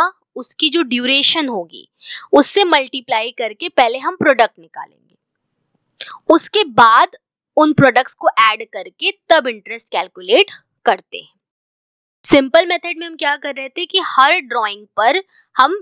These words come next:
interest calculate कर रहे थे, Product method पे हम क्या करेंगे, पहले product निकालेंगे,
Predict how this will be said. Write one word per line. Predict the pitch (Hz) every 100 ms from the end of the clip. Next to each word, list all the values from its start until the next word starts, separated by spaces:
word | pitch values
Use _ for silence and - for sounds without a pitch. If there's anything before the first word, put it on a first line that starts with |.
| -
interest | 240 220 277 302
calculate | 285 214 214 254 330
कर | - 208
रहे | - -
थे, | - _ _ _ _ - - _ _ _ _ _ - 247
Product | 262 247 202 233 339 392
method | 359 339 339
पे | -
हम | 349
क्या | 339 320
करेंगे, | 330 320 330 381
पहले | 359 320 392
product | - 311 262 247 220
निकालेंगे, | 175 170 160 _ _